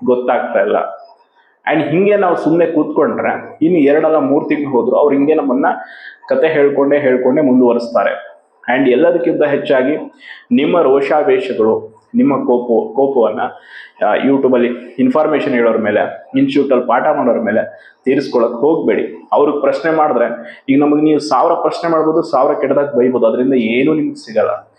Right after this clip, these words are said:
Ultimately ನೀವು ದ್ವೇಷ ಮಾಡ್ಬೇಕಾಗಿರುವಂಥದ್ದು ಸರ್ಕಾರವನ್ನ and ಸರ್ಕಾರದ ಗುಲಾಮರಾಗಿ ಬದುಕ್ತಾ ಇರುವಂತ ಕೆಲವರನ್ನ. ನೋಡಿ, ರಾಜಕಾರಣ ಅಂದ್ರೇನೆ ಒಂದು ರೀತಿ ಗುಲಾಮಗಿರಿತನ. ನಾನು ಯುವಕರ ರಾಜಕಾರಣಕ್ಕೆ ಹೋಗೋ ವಿಷಯದಲ್ಲಿ ಯಾವತ್ತೂ ಪ್ರಶ್ನೆ ಮಾಡಲ್ಲ, ಆದ್ರೆ ಗುಲಾಮಗಿರಿಯನ್ನು ಒಪ್ಕೊಳ್ಬಾರ್ದು.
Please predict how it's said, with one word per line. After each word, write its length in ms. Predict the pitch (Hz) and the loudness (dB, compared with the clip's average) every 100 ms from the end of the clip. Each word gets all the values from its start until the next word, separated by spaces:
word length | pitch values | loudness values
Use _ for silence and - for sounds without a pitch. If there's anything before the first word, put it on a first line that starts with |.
| - - - 139 | -20 -20 -4 -2
Ultimately 560 | 170 - 190 175 - 165 | 0 2 2 2 0 0
ನೀವು 440 | 139 143 175 185 | 2 4 4 4
ದ್ವೇಷ 260 | 139 147 156 | 2 0 0
ಮಾಡ್ಬೇಕಾಗಿರುವಂಥದ್ದು 920 | 147 135 131 131 120 120 117 120 135 | 0 0 0 0 0 0 -4 -4 -6
ಸರ್ಕಾರವನ್ನ 680 | - 127 127 151 147 135 127 139 - - - 123 | -4 -6 -2 -2 0 0 -2 -2 -4 -14 -8 -4
and 100 | 127 | -2
ಸರ್ಕಾರದ 480 | 135 135 - 151 151 | -2 -2 0 0 0
ಗುಲಾಮರಾಗಿ 640 | 135 139 170 180 180 151 | 2 2 2 2 0 0
ಬದುಕ್ತಾ 320 | 135 143 - | -2 -2 0
ಇರುವಂತ 280 | 123 131 127 | 0 0 -4
ಕೆಲವರನ್ನ. 500 | - 120 131 117 - - - _ _ _ _ _ _ _ _ _ _ _ _ - - | -4 2 2 2 -2 -10 -18 _ _ _ _ _ _ _ _ _ _ _ _ -12 -2
ನೋಡಿ, 140 | 165 | 0
ರಾಜಕಾರಣ 540 | 156 135 180 180 175 165 | 2 2 2 0 0 0
ಅಂದ್ರೇನೆ 340 | 151 147 156 | 0 0 2
ಒಂದು 120 | 160 | 2
ರೀತಿ 180 | 139 139 | 0 0
ಗುಲಾಮಗಿರಿತನ. 720 | 127 131 147 147 131 127 117 104 - - _ _ _ _ _ _ _ - | 0 2 2 0 -2 -2 -2 -4 -6 -18 _ _ _ _ _ _ _ -6
ನಾನು 160 | 139 143 | 0 2
ಯುವಕರ 340 | 147 185 190 | 2 2 2
ರಾಜಕಾರಣಕ್ಕೆ 580 | 156 151 151 156 156 143 | 2 0 0 -2 -2 -2
ಹೋಗೋ 200 | 151 147 | 0 2
ವಿಷಯದಲ್ಲಿ 440 | 147 147 147 147 117 | 2 2 2 2 2
ಯಾವತ್ತೂ 360 | 113 160 160 | 2 0 -2
ಪ್ರಶ್ನೆ 360 | 151 135 143 127 | -4 -4 -2 0
ಮಾಡಲ್ಲ, 480 | 117 104 98 - _ | 0 0 -4 -8 _
ಆದ್ರೆ 220 | 131 156 | 0 0
ಗುಲಾಮಗಿರಿಯನ್ನು 760 | 135 131 147 160 156 139 131 139 | 0 0 2 0 0 0 0 2
ಒಪ್ಕೊಳ್ಬಾರ್ದು. 920 | 123 123 131 120 110 107 - - | 0 0 -2 0 0 -2 -6 -14